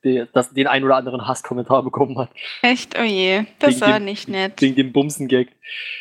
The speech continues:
Speaker 2: Naja. <laughs> Also da hat er das Bumsen, glaub ich, noch nicht drauf, als ich ihn angesprochen hab. Also ich hab ihn nicht angesprochen, weil auf seinem Ding Bumsen stand. <laughs> Nur um das mal klarzustellen. Also ich hab ihn nur angesprochen, weil,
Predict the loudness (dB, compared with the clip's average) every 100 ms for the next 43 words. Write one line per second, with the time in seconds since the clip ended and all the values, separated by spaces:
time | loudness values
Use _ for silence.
0 | -18 _ _ _ _ _ _ _ _ 2
1 | 4 4 2 -2 0 2 2 0 -12 -10
2 | -10 -8 -10 -2 -2 2 2 2 0 -2
3 | -4 -10 -6 -4 -4 -2 0 -2 -4 -6
4 | -6 -6 -2 0 0 -4 -12 -20 _ -8
5 | -6 -8 -12 -8 -6 -4 -4 -4 -6 -6
6 | -6 -4 -4 -4 _ _ _ -4 0 0
7 | 0 -2 0 0 0 -2 -4 -2 -2 0
8 | 0 0 -2 -2 -2 -4 -8 -10 -6 -4
9 | -4 -4 -2 0 0 0 2 2 2 -2
10 | -4 -8 -10 -8 -2 2 2 2 0 -2
11 | 0 -2 0 -2 -2 -4 -4 -4 -8 -8
12 | -8 -8 -12 -12 -12 -14 -18 -8 -8 -4
13 | -2 -2 -2 -2 -2 -2 2 0 0 0
14 | 0 -2